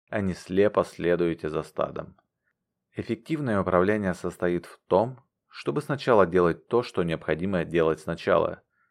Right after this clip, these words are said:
Если лидерство определяет, что именно необходимо делать сначала, то управление выполняет это в первую очередь изо дня в день, минута за минутой. Управление — это дисциплинированность, следование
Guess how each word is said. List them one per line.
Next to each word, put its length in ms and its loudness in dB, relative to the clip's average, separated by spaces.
Если 300 -6
лидерство 520 0
определяет, 560 -2
что 260 -4
именно 300 -4
необходимо 560 -4
делать 340 0
сначала, 600 -4
то 140 2
управление 880 -2
выполняет 800 -2
это 300 -2
в 160 -20
первую 580 2
очередь 500 0
изо 200 0
дня 200 0
в 60 -12
день, 220 -2
минута 380 -2
за 120 -4
минутой. 560 -6
Управление — 800 2
это 220 -2
дисциплинированность, 1300 -4
следование 760 0